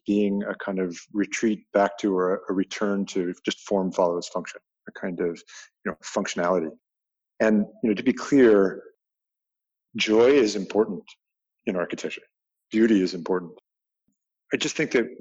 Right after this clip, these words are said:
we have found that it's obviously, it's,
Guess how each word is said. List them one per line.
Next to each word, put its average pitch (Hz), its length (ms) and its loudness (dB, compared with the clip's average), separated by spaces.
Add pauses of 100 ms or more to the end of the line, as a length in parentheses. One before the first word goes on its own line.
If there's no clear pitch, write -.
(120)
we 143 440 2
have 123 160 0
found 117 640 2 (400)
that 107 360 4 (1200)
it's 117 180 2
obviously, 110 380 2
it's, - 340 -4